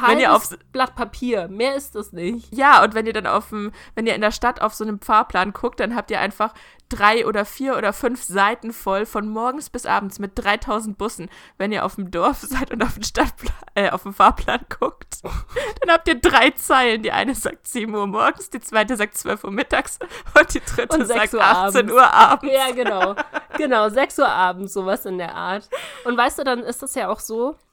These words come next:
Speaker 2: dass diese Busse, die fahren ja nicht straight dahin, wo du hin möchtest, sondern die fahren ja noch über zwanzig verschiedene Käfer.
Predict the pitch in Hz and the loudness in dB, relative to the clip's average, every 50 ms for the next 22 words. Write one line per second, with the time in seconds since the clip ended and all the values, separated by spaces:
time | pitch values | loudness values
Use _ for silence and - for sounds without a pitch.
0 | _ _ _ - 226 214 214 202 - - 214 208 202 196 185 196 220 208 - - | _ _ _ -8 -6 -6 -6 -6 -6 -8 -6 -2 -2 -2 -2 0 -2 -2 -2 -4
1 | - 180 180 202 240 285 277 _ _ _ - 226 214 196 - - 226 226 247 262 | -6 -6 -6 -6 -6 -8 -12 _ _ _ -12 -10 -10 -6 -2 0 0 0 0 0
2 | 247 226 208 190 185 190 - - - - 196 214 233 254 - 196 185 208 233 220 | -2 -4 -4 -4 -4 -6 -8 -10 -8 -4 -2 -2 -2 -2 -4 -4 -4 -2 -2 -2
3 | 247 233 185 185 180 180 175 180 202 233 269 269 240 165 160 170 - - - 160 | -2 -2 -2 -2 -2 -2 -2 -2 -2 -2 -2 -2 -2 -4 -4 -6 -8 -8 -8 -8
4 | 170 190 - - - 196 196 202 202 196 185 190 - - 214 202 220 247 233 233 | -8 -8 -8 -6 -4 -2 0 0 -2 -2 -4 -6 -4 0 0 0 2 0 -2 -4
5 | 208 190 190 196 - - 202 - 202 185 180 - - 202 214 233 - 226 - - | -2 -2 -2 -4 -4 -6 -6 -6 -6 -6 -6 -2 -2 -2 -2 -2 -4 -10 -10 -8
6 | 202 - - 220 202 196 175 175 - - 247 247 - - 165 180 214 254 285 | -8 -8 -8 -8 -6 -6 -8 -8 -8 -8 -8 -8 -6 -4 -4 -4 -4 -6 -10